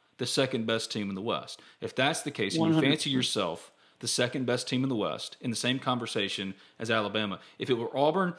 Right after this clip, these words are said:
Speaker 1: if it were Texas A and M, if it were L S U, the conversation wouldn't be, "Have you arrived? Can you hang with Alabama?" It's, "What will the game be like? How will it play out? How long will Ole Miss hang in there?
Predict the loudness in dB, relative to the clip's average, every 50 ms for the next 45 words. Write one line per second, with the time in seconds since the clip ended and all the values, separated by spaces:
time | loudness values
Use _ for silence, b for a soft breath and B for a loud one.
0 | b b b -6 -6 -4 -2 -2 -2 -2 -2 -4 -4 -2 -2 -2 -2 0 0 0
1 | 0 -2 -4 -6 -10 b b b b -4 -2 -2 -2 -2 -2 -2 0 0 0 -2
2 | -2 0 2 4 4 4 4 2 -2 b b b b b b b b b b _
3 | _ _ _ _ _ _ _ _ _ _ _ _ -14 -8 0 4 4 4 4 4
4 | 2 4 4 6 6 4 4 4 4 4 4 4 2 2 4 4 4 4 4 2
5 | 0 -4 -8 _ _ _ _ _ _ _ _ 0 2 2 4 4 4 4 4 4
6 | 4 6 6 4 4 2 0 -2 -8 -14 _ _ -4 -2 0 0 0 0 0 0
7 | 0 0 0 0 2 2 2 0 0 -2 -2 -2 -4 -6 -8 -6 -4 -4 -2 -2
8 | -2 -4 -6 -8 -14 _ _ _ _ _ _ _ _ _ _ _ _ _ _ _
9 | _ _ _ _ 2 2 4 4 4 2 0 2 2 2 2 2 2 2 4 4
10 | 4 4 2 0 -4 -4 0 2 2 2 2 -2 -4 -4 -2 0 2 4 4 6
11 | 6 4 2 0 -6 -16 -20 _ _ _ _ _ _ _ _ _ _ _ _ _
12 | _ _ _ _ _ 0 4 4 6 6 6 4 4 2 2 0 0 0 -2 -2
13 | 0 0 0 0 0 0 0 2 2 2 2 2 0 0 -2 -6